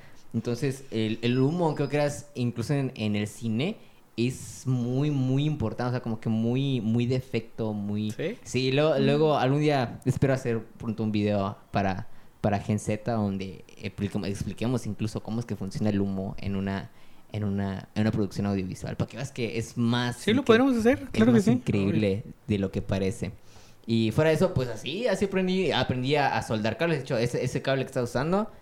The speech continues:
Speaker 1: del de tu mi-, el del
Speaker 2: El
Speaker 1: micro.
Speaker 2: micro.
Speaker 1: El del
Speaker 2: Ajá.
Speaker 1: micro yo lo hice.
Speaker 2: ¿Ah, sí?
Speaker 1: <laughs> Sí. Yo aprendí a
Speaker 2: Wow.
Speaker 1: soldar, a, a, a todo, a todo,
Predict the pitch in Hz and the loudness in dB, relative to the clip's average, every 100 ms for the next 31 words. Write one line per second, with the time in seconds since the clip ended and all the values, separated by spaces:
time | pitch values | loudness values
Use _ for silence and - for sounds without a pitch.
0 | - 107 104 101 101 98 95 98 95 95 | -6 0 2 0 0 0 0 -2 -2 -2
1 | 95 95 98 98 98 131 139 95 151 139 | -4 -6 -4 -2 0 2 0 0 -2 -2
2 | - - - - 107 156 147 156 123 117 | -8 -18 -16 -2 2 4 4 4 4 4
3 | 98 151 165 151 - - - - - 147 | 2 2 0 -2 -4 -14 -20 -20 0 0
4 | 135 143 160 254 359 117 175 214 233 - | 2 0 0 0 2 0 0 -2 -4 -8
5 | - - - - - - 127 127 131 - | -20 -20 -20 -20 -12 0 0 2 2 2
6 | 117 107 98 120 160 165 143 - 110 110 | 0 -4 -2 0 0 0 -2 -6 -8 -8
7 | 95 - 101 - 117 113 110 104 - | -8 -6 -4 0 2 0 -2 -6 -2